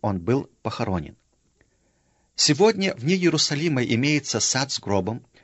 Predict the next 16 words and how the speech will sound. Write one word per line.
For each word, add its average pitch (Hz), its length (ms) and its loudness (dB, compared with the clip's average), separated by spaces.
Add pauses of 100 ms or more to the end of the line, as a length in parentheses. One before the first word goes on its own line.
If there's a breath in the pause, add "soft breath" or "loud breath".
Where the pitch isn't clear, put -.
(140)
и 123 100 6
многие 127 460 2
верят, 151 360 2
что - 180 -4
этот - 320 -2
гроб, 101 320 0 (140)
где 104 180 -2
погребён 101 560 -2
Иисус. 95 580 -6 (540)
Пророк 156 300 4
говорит: 135 500 -2 (480)
«Но 123 220 2
он 196 260 2
погребён 113 720 -2
у 110 80 -6
богатого». 95 580 -6